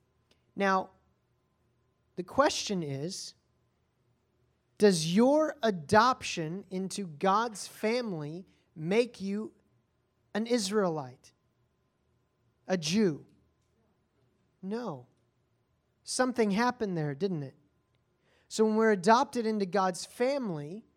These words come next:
we don't become Jews. Rather, the Bible tells us in the New Testament that we become disciples.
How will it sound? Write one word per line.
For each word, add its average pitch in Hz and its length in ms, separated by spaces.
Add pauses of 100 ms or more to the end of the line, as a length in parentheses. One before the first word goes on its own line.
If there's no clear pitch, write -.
(580)
we 208 180
don't 240 400
become 226 640 (160)
Jews. 175 720 (1000)
Rather, 202 720 (560)
the 160 60
Bible 175 340
tells 180 300
us 202 160
in 196 60
the 185 80
New 185 120
Testament 190 440
that 185 120
we 190 140
become 196 640 (3250)
disciples. 208 840